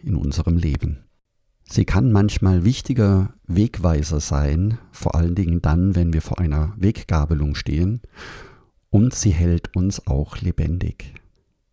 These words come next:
Wann bist du dem Jakobsweg zum ersten Mal begegnet? Wann hast du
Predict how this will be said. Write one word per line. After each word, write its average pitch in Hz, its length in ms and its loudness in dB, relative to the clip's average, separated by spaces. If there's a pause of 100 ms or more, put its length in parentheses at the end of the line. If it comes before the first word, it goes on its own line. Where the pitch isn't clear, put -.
(160)
Wann 110 220 4
bist 131 280 2
du 139 240 4 (140)
dem 80 440 2
Jakobsweg 82 920 0
zum - 140 0
ersten - 400 -2
Mal 80 180 2
begegnet? - 720 -4 (600)
Wann 78 400 2
hast 78 300 -4
du 80 360 4